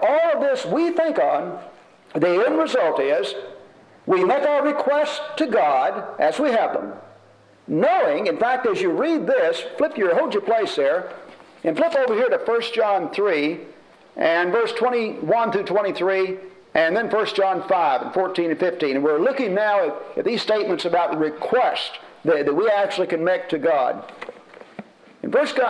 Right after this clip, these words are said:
John three, and beginning with verse twenty-one, "Dear friends, if our heart does not condemn us, we have confidence before God and receive from him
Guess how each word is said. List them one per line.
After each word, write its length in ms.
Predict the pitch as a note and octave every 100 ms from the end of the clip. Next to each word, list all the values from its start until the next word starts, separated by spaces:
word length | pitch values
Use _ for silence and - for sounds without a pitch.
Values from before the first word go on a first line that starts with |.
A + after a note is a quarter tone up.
| -
John 340 | F3+ A#3+ G#3 -
three, 480 | A3 F#3+ D3 E3 - - - - _ _ _ -
and 200 | D#3+ D3+
beginning 400 | D#3 G#3 A3 G3+
with 140 | D#3+
verse 180 | F#3+ F#3+
twenty-one, 640 | G3+ G3+ F3 F3 C#3+ A2 - - - - _ _ _ _ _ _ - -
"Dear 200 | E3+ D4+
friends, 420 | D#4 B3+ B3 A#3 G3
if 140 | G3
our 180 | C4+ A#3
heart 420 | A#3 A3+ A3+ -
does 160 | D#3+ G3+
not 240 | A3 G#3+
condemn 400 | F3 D#3 G3+ D3
us, 360 | B2+ C#3+ - - - _ _ - -
we 120 | G3+
have 180 | C#5+ C#5+
confidence 560 | C4 C#4+ E3+ D#3+ F#3+
before 360 | F3 F3 D3+ D#3+
God 460 | C#4+ - A#2 - - - - - - - - _ - - F#3
and 200 | G3 F#3+
receive 600 | F#3+ - D4 E4 E4 E4
from 200 | C4 A3
him 500 | A3 B3 E3 F3